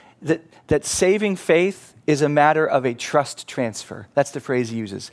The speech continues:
It's a trust transfer. I love that phrase. It's a trust transfer. We stop trusting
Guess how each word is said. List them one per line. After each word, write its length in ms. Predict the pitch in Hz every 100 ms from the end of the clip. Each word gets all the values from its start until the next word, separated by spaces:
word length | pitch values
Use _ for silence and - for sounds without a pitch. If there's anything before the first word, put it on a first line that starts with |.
| -
It's 160 | - -
a 60 | 120
trust 500 | - 147 139 - -
transfer. 540 | - 110 - - -
I 60 | 131
love 240 | 160 165
that 180 | 160 147
phrase. 480 | 180 160 110 110 - _ _ -
It's 160 | 147
a 60 | 135
trust 400 | - 147 - -
transfer. 480 | 156 139 - 110 107 - - -
We 140 | 160
stop 340 | - 190 170
trusting 640 | - 180 151 - 135 113